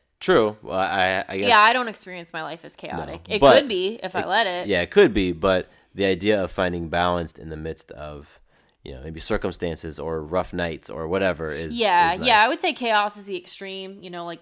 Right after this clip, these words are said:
Speaker 2: like I just said, if that's how you e-, experience, if you choose to experience it. But chaos, you know, you can, you can sub that out for, like you said, circumstance, 'cause those things are going to pop up, you know.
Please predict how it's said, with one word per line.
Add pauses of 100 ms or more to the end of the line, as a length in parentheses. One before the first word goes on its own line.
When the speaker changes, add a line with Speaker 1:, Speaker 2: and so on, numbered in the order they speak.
(140)
Speaker 2:
like
I
just
said,
if
that's
how
you
e-, (200)
experience,
if
you
choose
to
experience
it. (240)
But
chaos,
you
know,
you
can, (320)
you
can
sub
that
out
for, (160)
like
you
said,
circumstance, (520)
'cause
those
things
are
going
to
pop
up,
you
know.